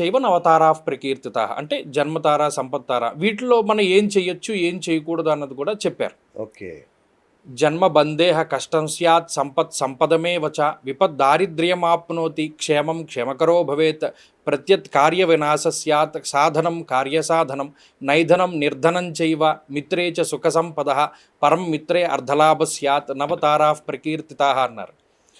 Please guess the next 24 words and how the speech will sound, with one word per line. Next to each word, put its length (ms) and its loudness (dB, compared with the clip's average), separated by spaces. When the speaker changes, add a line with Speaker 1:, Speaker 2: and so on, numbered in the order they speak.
Speaker 1:
అంటే 340 -6
ఒక 160 2
తారలో 580 2
కొన్ని 200 0
కొన్ని 220 -2
చేయాలి, 420 -2
ఒక 140 -8
తారలో 360 2
కొన్ని 220 -4
కొన్ని. 180 -8
ఉదాహరణకి 500 2
మీరు 200 -4
ప్రయాణం 520 -2
చేస్తున్నారు, 480 -8
క్షేమతారలో 760 -2
చేస్తే 240 -10
మంచిది, 400 -16
Speaker 2:
అచ్చా. 240 -20
Speaker 1:
"క్షేమం 500 0
క్షేమకరో 600 0
భవేత్" 440 -2
అన్నాడు. 480 -14
Speaker 2:
ఓహో. 260 -16
Speaker 1:
ఒకవేళ 760 4